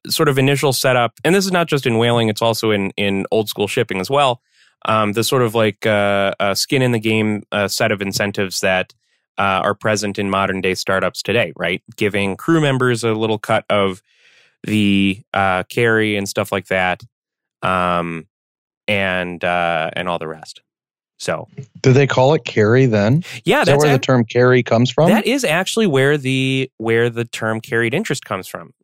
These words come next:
Speaker 1: From slightly before the whaling industry, uh, you know, this was back in regular transatlantic shipping. In order to create alignment between the,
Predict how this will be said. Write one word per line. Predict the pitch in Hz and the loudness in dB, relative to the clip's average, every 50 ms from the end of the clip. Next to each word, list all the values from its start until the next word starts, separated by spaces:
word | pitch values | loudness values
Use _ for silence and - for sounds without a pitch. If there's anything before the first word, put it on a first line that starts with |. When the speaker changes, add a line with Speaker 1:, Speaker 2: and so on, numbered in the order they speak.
| _ _ _ | _ _ _
Speaker 1:
From | - 151 139 135 131 131 | -4 -4 -2 -2 -4 -4
slightly | - - - 180 202 247 311 285 | -4 -2 0 0 -2 -2 -2 -4
before | 254 202 208 - - 165 160 | -4 -6 -6 -2 0 0 0
the | 151 143 | 0 0
whaling | 123 117 110 104 101 95 90 | -2 -2 -2 -4 -4 -6 -6
industry, | 87 85 85 - - - 90 90 107 143 - _ _ _ _ _ _ _ _ _ _ - | -8 -10 -10 -12 -10 -8 -6 -6 -6 -8 -10 _ _ _ _ _ _ _ _ _ _ -4
uh, | 123 113 113 110 110 110 107 104 101 101 101 - - | -2 0 0 0 0 0 0 0 0 0 -2 -2 -2
you | - 120 113 | -4 -2 0
know, | 113 110 | 0 0
this | 113 120 117 - | 0 -2 -2 -2
was | 123 117 113 107 104 - - - | 0 0 0 0 -2 -6 -6 -2
back | - 113 113 113 - - | 0 0 0 0 -2 -2
in | 120 113 110 107 104 104 104 101 - - | -4 -2 -2 -2 -2 -4 -6 -8 -8 -4
regular | 120 120 120 123 123 123 123 120 117 117 | -2 0 0 0 -2 -2 0 0 0 -2
transatlantic | 113 - - 123 117 117 113 117 107 - 117 113 110 107 - 104 - | -2 -4 -4 -4 -4 -4 -4 -6 -6 -6 -4 -4 -4 -6 -8 -10 -8
shipping. | - - 98 - - 92 92 110 156 - _ _ _ _ _ _ _ _ _ _ | -6 -6 -6 -4 -6 -6 -6 -8 -10 -12 _ _ _ _ _ _ _ _ _ _
In | - 120 117 117 113 | -2 -2 0 -2 0
order | - 139 139 151 160 160 | 0 0 0 2 0 -2
to | 156 - 156 | -2 -4 -8
create | 131 - - 135 131 127 120 | -8 -6 -4 -2 0 0 0
alignment | - 107 110 113 135 160 175 156 120 107 - | 0 -2 -2 0 -2 -2 -2 -4 -4 -6 -6
between | - 120 117 - - 120 113 113 110 107 107 104 101 101 | -8 -10 -10 -10 -8 -6 -6 -4 -4 -4 -4 -6 -8 -10
the, | - 104 104 104 104 101 101 98 | -8 -8 -6 -4 -4 -4 -6 -6